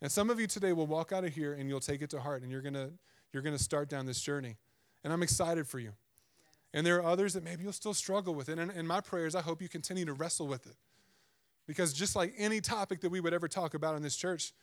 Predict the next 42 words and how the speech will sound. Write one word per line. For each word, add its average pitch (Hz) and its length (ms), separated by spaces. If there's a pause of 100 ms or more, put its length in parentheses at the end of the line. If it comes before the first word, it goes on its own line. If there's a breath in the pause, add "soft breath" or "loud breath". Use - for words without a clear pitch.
(440 soft breath)
man, 165 120
we're 185 80
never 185 200
gonna 175 180
go 170 160
back, 175 380
check 151 240
computers, 147 640
look 139 160
at 135 80
them, 143 120
and 143 80
be 143 60
like, 127 200 (580 soft breath)
"Well, 120 100
I 131 40
guess 131 160
they 143 120
didn't 135 200
listen 123 220
to 127 40
what 127 60
we 127 80
were 123 80
talking 131 260
about 127 240
today. 139 300
Good 143 180
Lord." 139 380
We 180 80
don't 202 140
do 226 180
that. 113 180
That's 147 160
not 180 140
how 196 100
we, 180 120
that's 165 260
not 202 120
how 196 120
we 196 100
roll. 185 320